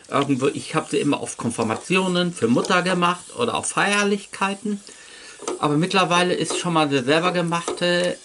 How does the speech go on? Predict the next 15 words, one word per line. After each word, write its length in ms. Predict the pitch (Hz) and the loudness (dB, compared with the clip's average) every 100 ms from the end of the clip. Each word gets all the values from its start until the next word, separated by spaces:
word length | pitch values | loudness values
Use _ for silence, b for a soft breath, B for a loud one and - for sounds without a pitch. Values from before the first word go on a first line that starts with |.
| - | -8
äh, 100 | - | -8
Schwarzwälder 560 | 123 - 151 - 165 151 | -6 -2 -2 0 0 0
Kirsch 360 | - 180 170 | 0 -2 -2
oder 160 | - 127 | -2 -2
Boden 340 | 113 151 170 | 2 2 2
immer 240 | 151 156 147 | -2 0 0
interessant, 500 | 127 127 120 175 175 B B - | -2 -4 -2 -4 -4 B B -4
weil 140 | 123 | 2
mittlerweile, 760 | 123 175 185 175 156 156 165 143 | 4 2 2 2 4 4 4 4
wenn 160 | 123 | 2
wir 80 | 120 | 2
gucken, 460 | 120 143 - 185 175 B B B - | 0 -4 -2 -2 -4 B B B -14
kostet 640 | - 170 170 - 175 208 | -2 -2 0 -2 2 4
so 240 | 165 160 - | 6 4 4
eine 460 | 135 147 143 135 | 4 4 4 2